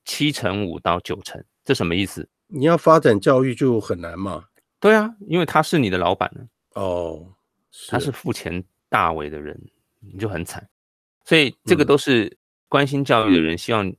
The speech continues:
Speaker 1: 大家都能够慢慢去想，就是私立跟公立的不同在哪里。然后
Speaker 2: 嗯。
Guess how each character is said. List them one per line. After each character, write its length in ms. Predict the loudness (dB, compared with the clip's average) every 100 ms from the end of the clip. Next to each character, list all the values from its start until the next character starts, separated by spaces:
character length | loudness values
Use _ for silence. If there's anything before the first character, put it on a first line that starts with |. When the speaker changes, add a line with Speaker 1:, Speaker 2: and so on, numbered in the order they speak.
| _
Speaker 1:
大 120 | -6
家 160 | -2 -2
都 140 | 0
能 100 | -2
够 80 | -2
慢 160 | -4 -2
慢 120 | -4
去 120 | -6
想， 240 | -10 -10 -14
就 60 | -6 -6
是 60 |
私 200 | -6 -6
立 120 | -2 0
跟 180 | -2
公 240 | -2 -2 0
立 160 | -2
的 140 | -2 -6
不 160 | -8
同 260 | -10 -10 -12
在 180 | -6 -6
哪 240 | -6 -8
里。 200 | -8 -8 _ _ _ _ _
然 160 | -2 4
后 260 | 4 4 0
Speaker 2:
嗯。 580 | 0 0 -2 -6 -14